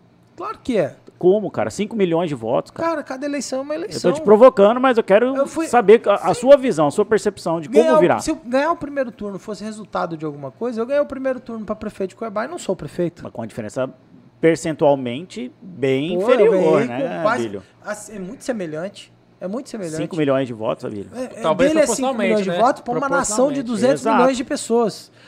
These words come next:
Speaker 1: onde trinta e dois milhões de pessoas foram, não foram votar. Então, assim, é cinco milhões
Speaker 3: É.
Speaker 1: de votos, mas onde trinta e dois milhões de pessoas não foram votar.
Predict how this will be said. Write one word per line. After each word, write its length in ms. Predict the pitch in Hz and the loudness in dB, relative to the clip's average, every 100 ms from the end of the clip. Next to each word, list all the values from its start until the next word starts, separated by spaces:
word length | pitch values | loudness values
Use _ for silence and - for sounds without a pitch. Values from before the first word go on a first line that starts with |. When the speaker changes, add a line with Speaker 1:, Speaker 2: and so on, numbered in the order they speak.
| - | -8
Speaker 1:
onde 220 | 202 233 | -6 -6
trinta 360 | 226 269 339 339 | -8 -10 -10 -10
e 60 | |
dois 220 | 254 262 214 | -4 -4 -4
milhões 280 | 226 214 208 | -8 -10 -10
de 40 | |
pessoas 320 | - 190 226 - | -12 -16 -14 -12
foram, 220 | 262 262 | -12 -10
não 160 | 240 262 | -8 -8
foram 220 | 269 247 | -6 -8
votar. 420 | 214 - 170 175 _ _ _ _ _ _ _ | -8 -8 -8 -10 _ _ _ _ _ _ _
Então, 160 | 202 | -2
assim, 380 | 214 208 202 170 143 | -2 -2 -8 -8 -10
é 100 | 147 | -14
cinco 340 | - 240 320 - | -12 -12 -12 -10
milhões 160 | 240 208 | -6 -6
Speaker 3:
É. 40 | |
Speaker 1:
de 80 | 190 | -4
votos, 460 | 175 190 285 - - - | 2 2 2 -4 -20 -6
mas 160 | - 190 | 0 0
onde 200 | 226 226 | 0 -4
trinta 300 | - 247 294 | -4 -4 -4
e 40 | |
dois 200 | 240 240 | -6 -6
milhões 220 | 214 202 185 | -6 -10 -12
de 60 | |
pessoas 280 | - - 285 | -14 -16 -16
não 80 | - | -14
foram 200 | - 175 | -10 -10
votar. 360 | 131 120 156 | -10 -12 -12